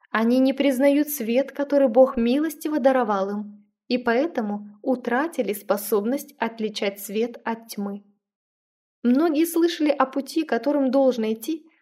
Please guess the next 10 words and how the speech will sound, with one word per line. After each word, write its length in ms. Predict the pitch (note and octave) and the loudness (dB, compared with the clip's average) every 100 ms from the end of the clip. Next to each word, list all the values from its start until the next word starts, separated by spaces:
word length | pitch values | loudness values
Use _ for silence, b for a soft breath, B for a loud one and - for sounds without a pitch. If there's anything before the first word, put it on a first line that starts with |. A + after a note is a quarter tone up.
| b | b
но 220 | B3+ D#4 | -2 0
пренебрегли 800 | D#4+ D#4 D#4 C4+ D4+ C#4 B3+ B3 | 0 0 2 0 0 0 2 0
Божьими 520 | F#3 A3 G#3 G#3+ B3 | 2 0 0 0 0
требованиями. 920 | B3+ C#4 G#3 G3+ G3+ G3+ G3 G3+ _ _ _ _ _ _ _ | 0 0 0 0 -2 -6 -8 -12 _ _ _ _ _ _ _
Их 180 | - C#4+ | -2 0
свет 380 | - C#4+ E4+ E4+ | 0 0 0 2
не 100 | D#4+ | -2
отражается 640 | D#4+ D#4 D4+ D4 C4+ C4 | 0 0 2 4 4 4
в 60 | A3+ | 0
делах, 500 | G#3 A#3 C4 D4+ - | 2 2 2 -4 -8